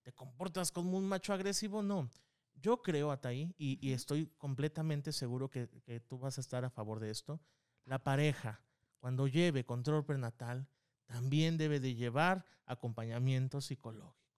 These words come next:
Speaker 2: Entonces sí, sí estoy
Speaker 1: ¿Verdad
Speaker 2: completamente
Speaker 1: que
Speaker 2: de
Speaker 1: sí?
Speaker 2: acuerdo. <laughs>
Speaker 1: ¡Claro!
Speaker 2: Acompañamiento
Speaker 1: ¡Claro!
Speaker 2: psicológico y también alguien que les hable de sexualidad,
Speaker 1: Por
Speaker 2: porque creo que
Speaker 1: supuesto.
Speaker 2: no todos los médicos se preocupan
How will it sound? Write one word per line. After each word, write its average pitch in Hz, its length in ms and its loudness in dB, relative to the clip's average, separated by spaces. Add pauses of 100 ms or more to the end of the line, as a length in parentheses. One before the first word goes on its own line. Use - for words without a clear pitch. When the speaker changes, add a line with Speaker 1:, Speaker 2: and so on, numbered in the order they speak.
Speaker 2:
Entonces 202 480 0
sí, 196 160 0
sí 185 100 -2
estoy 170 220 0
Speaker 1:
¿Verdad 151 60 -4
Speaker 2:
completamente 175 680 4
Speaker 1:
que 185 80 10
Speaker 2:
de 196 60 8
Speaker 1:
sí? 208 100 10
Speaker 2:
acuerdo. 233 360 12
<laughs> - 60 8
Speaker 1:
¡Claro! 226 880 10 (140)
Speaker 2:
Acompañamiento 285 800 8
Speaker 1:
¡Claro! 247 100 6
Speaker 2:
psicológico 208 680 8
y 247 100 4
también 226 540 6
alguien 226 280 4
que 262 100 2
les 190 200 4
hable 226 220 8
de 226 120 8
sexualidad, 226 640 2
Speaker 1:
Por 226 80 -6
Speaker 2:
porque 226 240 4
creo 262 240 6
que 277 160 4
Speaker 1:
supuesto. - 0 -
Speaker 2:
no 254 180 6
todos 233 460 6
los 190 220 2
médicos 196 420 2
se 180 120 -4
preocupan 190 580 0